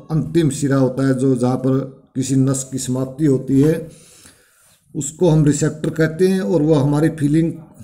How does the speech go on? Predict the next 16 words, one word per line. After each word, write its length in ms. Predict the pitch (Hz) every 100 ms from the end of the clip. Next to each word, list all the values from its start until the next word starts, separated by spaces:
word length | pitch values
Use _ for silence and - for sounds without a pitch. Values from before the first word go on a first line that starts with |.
| - - _ _
सभी 340 | - 147 143 156
पेन 440 | 160 151 156 160
है, 340 | 139 135 147 143 135 - - - _ _ _ - _ 120
हॉट 320 | 139 160 151
है, 180 | 139 143
टेम्परेचर 640 | - 147 147 147 156 170
है, 340 | 151 143 139 -
इस 160 | 139
सब 200 | 165 143
को 120 | 151 151 - - - - - _ -
फील 200 | 160 170
करके 420 | 160 139 - 147
दिमाग 480 | 127 117 127 139 135
तक 160 | 139 135
पहुंचाती 480 | 127 127 127 151
है। 500 | 156 185 175 - -